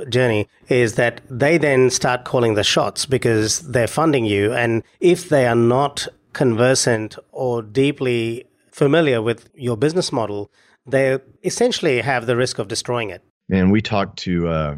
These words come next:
Speaker 2: this level, we would do something with a private equity person, right? So
Speaker 1: Mm.
Speaker 2: when you're eight figures and you're profitable and you're bootstrapped,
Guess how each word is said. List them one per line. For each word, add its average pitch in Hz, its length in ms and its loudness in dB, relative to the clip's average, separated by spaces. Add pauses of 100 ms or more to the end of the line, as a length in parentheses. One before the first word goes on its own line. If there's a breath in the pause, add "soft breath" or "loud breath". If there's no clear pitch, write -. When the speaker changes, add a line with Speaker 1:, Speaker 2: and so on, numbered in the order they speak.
(180)
Speaker 2:
this 135 260 -2
level, 80 360 -2
we 80 160 -4
would 76 220 -4
do 76 220 -6
something 76 440 -4
with 73 140 -6
a 73 60 -8
private 73 380 -2
equity 71 340 -4
person, 67 360 -10
right? 76 260 -2
So 80 280 0
Speaker 1:
Mm. 80 40 -12 (320 loud breath)
Speaker 2:
when 85 160 -2
you're 76 340 -4 (160)
eight 101 400 -2
figures 85 520 -2
and 71 380 -4 (540 soft breath)
you're 78 160 -6
profitable 80 880 -2 (380)
and 78 220 0
you're 71 480 -2
bootstrapped, 78 880 -2